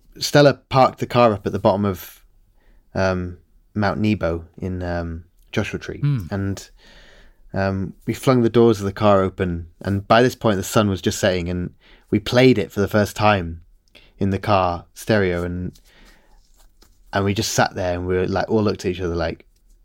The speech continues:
Speaker 1: "This is the record, this is it."
Speaker 2: Yeah.
Speaker 1: And, and I think that was probably, um, in terms of my experience of this record,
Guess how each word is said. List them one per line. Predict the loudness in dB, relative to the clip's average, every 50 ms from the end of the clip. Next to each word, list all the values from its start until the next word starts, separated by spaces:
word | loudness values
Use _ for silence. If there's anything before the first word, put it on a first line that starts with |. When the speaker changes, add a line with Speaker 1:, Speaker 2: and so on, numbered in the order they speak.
| _ _ _ -20 -20 _ _
Speaker 1:
"This | -4 -4 -2 -6
is | -4 -4
the | -2 -2
record, | -2 -4 -4 -6 -6 -6 -4
this | -4 -4 -4 -4
is | -4 -2
it." | -2 -2
Speaker 2:
Yeah. | -2 -2 -6 -8 -10 -12 -10 -8
Speaker 1:
And, | -6 -6 -6 -6 -6 -8 -8 -10 -14 -18 -20 _ -20 _ _ _ -20 _ _ _ _
and | -6 -4 -2 0 0 0 -2 -4 -8 -14 -20 _ _ _ _ _ _ _ _ _ _ -2
I | -2 -2 -2
think | 0 2 2 2 2 2
that | 2 2 2 2
was | 2 -2 -4
probably, | -2 0 2 2 2 2 0 0 0 0 0 0 -2
um, | -2 -4 -4 -6 -8 -10 -14 -18 _ _ _ _ _ _ _ _ _ _ _ _ _ _ _ _ _ _ _ _ _ _ _ _ -8
in | -4
terms | 0 2 2 2 2
of | 0 0
my | 2 2 4 4 4 4 2
experience | 0 -2 -2 -2 0 0 0 0 -4
of | -6
this | -8 -6 -4 -4
record, | -4 -2 -2 -4 -4 -4 -6 -8 -14